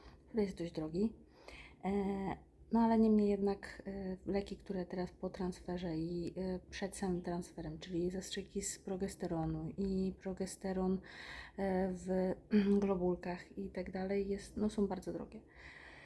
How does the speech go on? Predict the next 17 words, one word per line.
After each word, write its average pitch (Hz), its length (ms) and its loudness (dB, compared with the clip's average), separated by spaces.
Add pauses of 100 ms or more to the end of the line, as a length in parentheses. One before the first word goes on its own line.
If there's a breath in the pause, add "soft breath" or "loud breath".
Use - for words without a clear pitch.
(880 loud breath)
Przed 226 220 0
samym, 208 400 10 (400 loud breath)
e, 214 140 4
rozpoczęciem, 202 720 2 (380 loud breath)
e, 196 200 -6
tego 185 200 -2
cyklu 196 360 -6
transferowego 185 880 0
musiałam 196 400 0
wykonać 180 480 -2
też, - 420 -6
e, 180 560 0
takie 175 280 -6
sono 180 480 2
H 175 180 -4
S 175 200 -2 (160)
G 170 340 -2